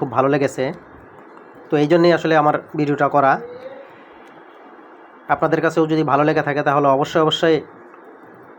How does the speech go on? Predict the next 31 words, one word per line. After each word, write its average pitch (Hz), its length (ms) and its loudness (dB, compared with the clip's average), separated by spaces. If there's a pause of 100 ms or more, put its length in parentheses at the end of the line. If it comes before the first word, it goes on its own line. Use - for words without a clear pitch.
(140)
একটা 151 160 -6
লাইক 147 240 -4
এবং 143 160 -4
কমেন্টের 143 340 -2
মাধ্যমে 139 280 -2
জানিয়ে 147 240 0
দিয়ে 147 160 0
যাবেন, 135 200 -2 (1000)
এবং 147 160 0 (840)
শেয়ারের 151 320 2
মাধ্যমে 147 280 0
সবাইকে 143 320 0
দেখার 139 240 -4
সুযোগ 156 240 -6
করে 147 160 0
দিবেন। 135 180 -2 (1200)
আর 143 160 4
এরকম 147 300 0
সুন্দর 160 240 0
সুন্দর 147 260 -2
ভিডিও 147 220 0
পেতে 151 200 -2 (1800)
আমার 147 180 -2
চ্যানেলটি 143 380 -2
সাবস্ক্রাইব 139 420 -4
করে 143 180 -2
রাখবেন, 139 260 -4 (680)
তাহলে 143 280 -2
খুব - 160 -6
সহজেই 139 360 -4
ভিডিওগুলো 135 320 -4